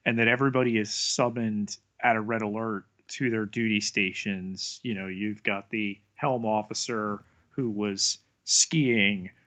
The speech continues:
or whatever it was in, in cold weather gear. Um, they've done this in live action,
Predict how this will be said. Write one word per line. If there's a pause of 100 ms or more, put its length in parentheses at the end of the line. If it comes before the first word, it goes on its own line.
(160)
or
whatever
it
was
in,
in
cold
weather
gear. (340)
Um, (260)
they've
done
this (100)
in
live
action,